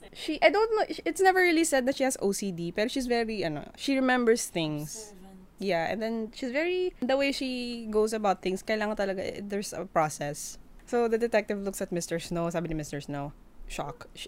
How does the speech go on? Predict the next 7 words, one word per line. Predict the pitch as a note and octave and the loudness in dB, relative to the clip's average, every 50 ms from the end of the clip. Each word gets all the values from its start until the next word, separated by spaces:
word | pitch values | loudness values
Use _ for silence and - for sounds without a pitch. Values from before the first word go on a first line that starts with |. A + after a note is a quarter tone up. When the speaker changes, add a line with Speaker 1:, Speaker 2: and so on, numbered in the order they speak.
| - | -14
Speaker 2:
she's | - - - G3+ D#3+ | -8 -4 -2 -2 0
in | E3 D#3 D3 | 0 -2 -2
shock. | - C#3+ B2+ C3+ - - - - - - | -2 -2 -4 -4 -6 -10 -14 -16 -10 -8
And | - E3+ | -6 -4
then, | E3+ D#3+ D#3 - G#3 - - - | -4 -4 -4 -6 -10 -12 -10 -10
"Mister | B3+ - - C#4+ | -8 -4 0 2
Snow, | C#4+ - - - C4 C4+ D4 D4+ D#4 D4+ C#4+ C4+ B3 A3+ A#3 A3 | 2 2 4 4 4 4 4 4 4 4 4 4 2 2 0 -2